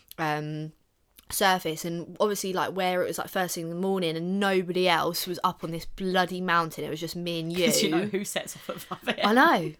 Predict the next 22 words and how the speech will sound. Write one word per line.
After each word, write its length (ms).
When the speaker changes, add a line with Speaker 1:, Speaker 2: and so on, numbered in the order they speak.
Speaker 1:
Whose 240
fucking 300
idea 280
was 120
that? 340
So 460
we're 140
trudging 360
up, 180
and 140
then 360
I'm 680
going 380
at, 180
like, 400
<sighs> 460
nought 220
point 260
five 520
mile 380
an 100
hour 480